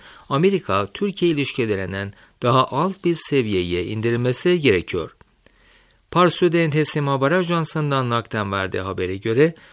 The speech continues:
Donald Trump'ın Amerika'da yeniden iktidara gelmesinin üzerinden kayda değer bir süre geçti. Ancak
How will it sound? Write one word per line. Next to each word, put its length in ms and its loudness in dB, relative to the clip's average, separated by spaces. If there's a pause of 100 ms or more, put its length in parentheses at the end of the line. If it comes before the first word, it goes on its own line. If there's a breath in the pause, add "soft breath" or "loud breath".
(140 loud breath)
Donald 260 4
Trump'ın 600 -2
Amerika'da 580 0
yeniden 500 -2 (120)
iktidara 520 -2
gelmesinin 720 -4
üzerinden 580 -2 (280 loud breath)
kayda 440 0
değer 300 0
bir 160 0
süre 380 -2
geçti. 480 -2 (320 loud breath)
Ancak 420 -2